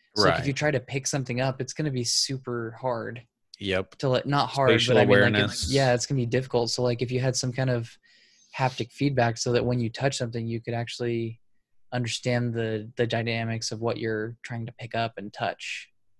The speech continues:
Speaker 2: Exactly. That's what I'm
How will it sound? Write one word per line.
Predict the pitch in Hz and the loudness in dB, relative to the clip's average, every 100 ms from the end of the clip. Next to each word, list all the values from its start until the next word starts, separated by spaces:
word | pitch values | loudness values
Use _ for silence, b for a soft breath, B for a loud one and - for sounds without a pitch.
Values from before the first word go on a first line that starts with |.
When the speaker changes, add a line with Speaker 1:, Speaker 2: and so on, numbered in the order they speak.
| - - _ _ b b b b _ | -20 -20 _ _ b b b b _
Speaker 2:
Exactly. | - 110 156 220 - 98 90 98 - | -6 4 4 4 2 0 0 -4 2
That's | 135 - | 2 4
what | 160 | 4
I'm | 147 120 113 | 4 2 -2